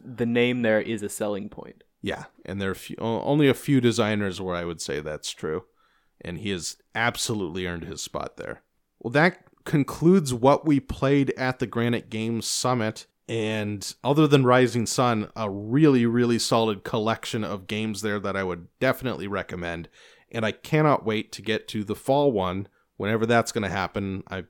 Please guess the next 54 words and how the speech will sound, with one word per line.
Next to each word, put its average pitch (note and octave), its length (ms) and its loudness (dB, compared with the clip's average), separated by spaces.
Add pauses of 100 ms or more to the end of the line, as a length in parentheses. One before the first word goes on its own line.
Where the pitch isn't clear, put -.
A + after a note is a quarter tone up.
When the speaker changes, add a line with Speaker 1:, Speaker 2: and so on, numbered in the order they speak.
Speaker 2:
think G#2+ 200 -6
I'll G#2 120 -2
make G2 260 -6
this - 260 -6
a, G#2+ 60 -8
a F2+ 420 -8
biannual A2+ 800 0
trip. - 280 -2
I F#2 60 -2
don't G2+ 120 -2
wanna G2 140 -2
miss A2 280 -2
any F2+ 140 -4
of E2+ 140 -6
them, F2+ 120 -6
'cause F2+ 200 -10
it G2 60 -4
was F2+ 120 -8
just - 240 -8
a G2+ 40 -6
blast. G#2 600 -6 (320)
Speaker 1:
Yeah, D#3 180 4
it D3 60 6
was D3+ 160 2
great. D3 300 8
And B2 260 6 (340)
we B2+ 160 10
didn't E3+ 340 4
really C3+ 340 6
do C3 300 4
any B2 120 6
of A2+ 60 2
the G#2 120 2
other D3 180 4
events, G#2+ 360 2
but - 200 -2
they B2 160 6
had A2+ 420 2 (420)
big A#2+ 300 4
code C3 260 6
names B2+ 400 2
they, A#2+ 200 4
going A#2+ 360 2
on. A2+ 540 4
They G#2+ 200 6
had G#2 540 0
Two - 240 -4
Rooms A2+ 260 0
and G#2+ 80 0
a G2+ 60 2
Boom A2 340 0
running G#2+ 300 0
all G2+ 200 0
evening. G#2 560 -2